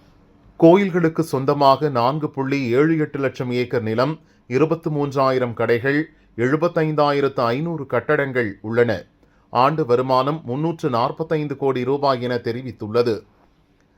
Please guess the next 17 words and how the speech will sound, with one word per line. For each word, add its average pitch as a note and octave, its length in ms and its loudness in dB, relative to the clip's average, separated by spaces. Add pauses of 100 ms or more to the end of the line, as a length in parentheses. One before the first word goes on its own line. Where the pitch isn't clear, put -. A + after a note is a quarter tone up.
(180)
மதுரை, D3+ 460 2 (240)
திருவண்ணாமலை, C3+ 960 -2
பழனி, C3 520 -2 (100)
திருச்செந்தூர் D3+ 580 -4
போன்ற B2+ 360 -2
பல C#3 280 0
கோயில்களில் B2 640 -4 (400)
மாதந்தோறும் D3+ 760 0
உண்டியல் D#3 480 -4
காணிக்கையாக C3+ 720 -2
பல B2+ 280 -2
கோடி D#3 300 -4
ரூபாய் C3+ 340 -2
வருகிறது. A2 640 0 (420)
அதெல்லாம் C3 500 2
எங்கே C3 320 -6
செல்கிறது? A#2+ 720 0